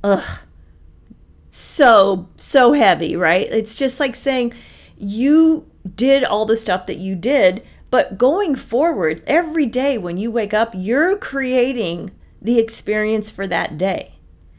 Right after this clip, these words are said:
But if you continue to bring all of that baggage forward and you keep putting everything in your life on that backpack on your back and you wake up every day and that's what you're still carrying around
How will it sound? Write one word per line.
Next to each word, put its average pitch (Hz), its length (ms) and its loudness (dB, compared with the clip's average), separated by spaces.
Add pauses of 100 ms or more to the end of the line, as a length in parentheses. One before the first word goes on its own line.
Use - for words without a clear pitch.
(240)
But 247 120 2
if 247 220 -2
you 302 600 0 (220)
continue 254 580 -2
to 226 120 -2
bring 208 420 -2
all 226 440 0
of 233 120 0
that 202 260 0
baggage 202 540 0
forward 185 520 -2
and 175 140 -4
you 214 100 -6
keep 226 320 -10
putting 175 260 -6
everything 269 420 -2
in 262 80 -4
your 254 120 -2
life 226 240 -2
on 214 120 -4
that 196 200 -4
backpack 202 460 0
on 196 160 -4
your 185 100 -6
back 180 280 -2 (220)
and 208 160 0
you 208 120 -2
wake 202 360 2
up 247 180 0
every 220 280 -4
day 180 460 2 (280)
and 190 240 0
that's 175 380 -2
what 208 240 -2
you're 190 120 -2
still 196 580 0
carrying 190 540 -2
around 170 560 -6